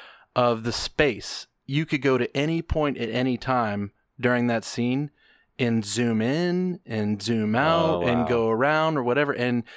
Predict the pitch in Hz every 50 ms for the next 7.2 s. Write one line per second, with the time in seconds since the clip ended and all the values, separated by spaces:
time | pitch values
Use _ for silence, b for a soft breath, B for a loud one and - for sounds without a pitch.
0 | B B B B B B B B B _ 123 135 143 151 165 170 - - - 147
1 | 139 - - 143 135 139 - - 135 131 - - - 147 135 131 - 139 127 -
2 | 127 127 120 - 135 127 120 - - 120 117 120 117 113 110 - - 196 180 117
3 | 98 87 - - 101 87 85 82 76 71 113 117 123 135 131 - - 127 120 117
4 | 120 - - 120 131 127 139 - 131 143 175 - 156 139 135 127 - - - -
5 | 170 156 135 117 - - - - - - - 120 120 139 139 - - - 131 -
6 | - - 143 151 - - 120 107 110 110 110 107 117 160 - - 135 117 110 107
7 | 104 104 -